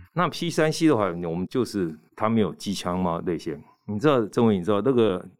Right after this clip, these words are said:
驾驶员戴什么东西？头盔？不是，戴圣诞老公公面具在跟我挥手。<laughs> 那美国人真的很调皮啊，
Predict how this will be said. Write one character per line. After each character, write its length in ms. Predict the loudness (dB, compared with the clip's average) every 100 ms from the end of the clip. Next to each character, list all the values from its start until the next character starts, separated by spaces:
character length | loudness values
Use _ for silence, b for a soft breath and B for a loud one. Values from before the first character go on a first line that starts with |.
| _
驾 180 | -2 0
驶 140 | 0
员 180 | -2 -2 _
戴 160 | 0 0
什 140 | 0
么 80 | -8
东 160 | -6 -8
西？ 260 | -8 -10 -8
头 140 | -4
盔？ 200 | 0 0 -2
不 160 | -4
是， 220 | -4 -2 -4 -2
戴 100 | -2
圣 220 | 0 2
诞 100 | 0
老 140 | -2
公 160 | -2 0
公 100 | 2
面 160 | 2
具 140 | -2 -4
在 80 | -4
跟 120 | -4
我 120 | -4
挥 200 | -6 -6
手。 160 | -8 -8 -6
<laughs> 120 | -6 -4
那 80 |
美 100 | -2
国 120 | 2 2
人 60 |
真 100 | 4
的 60 | 4
很 40 |
调 220 | 4 2 -2
皮 220 | -4 -6
啊， 120 | -6